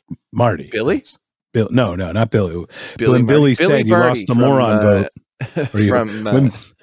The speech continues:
Speaker 2: Masters
Speaker 1: Billy
Speaker 2: of the
Speaker 1: said, "You
Speaker 2: Universe.
Speaker 1: lost the moron vote," he should have shifted the votes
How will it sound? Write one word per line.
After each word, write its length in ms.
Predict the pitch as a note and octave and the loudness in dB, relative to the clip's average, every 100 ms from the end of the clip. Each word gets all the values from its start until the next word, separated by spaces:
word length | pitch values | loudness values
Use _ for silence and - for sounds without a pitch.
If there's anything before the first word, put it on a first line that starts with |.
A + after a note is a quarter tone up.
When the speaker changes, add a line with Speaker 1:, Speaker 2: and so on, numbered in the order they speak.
| - - | -20 -4
Speaker 2:
Masters 180 | B2+ B2 | 0 2
Speaker 1:
Billy 180 | F3 F3 | 4 2
Speaker 2:
of 60 | |
the 60 | A#2 | 2
Speaker 1:
said, 60 | D#3 | 2
"You 60 | C#3+ | 4
Speaker 2:
Universe. 120 | C#3 | 2
Speaker 1:
lost 160 | C#3+ - | 0 0
the 80 | |
moron 420 | C3+ C#3+ C#3 A#2+ G#2 | 2 2 4 2 2
vote," 300 | A2 G#2 F#2+ | 2 2 2
he 80 | G#2+ | -2
should 240 | - A#2+ | 0 0
have 120 | G#2 | 0
shifted 400 | - A2+ - G#2 | 0 -2 0 -2
the 80 | F#2+ | -4
votes 400 | F#2 G2 G#2 F#2 | -6 0 0 0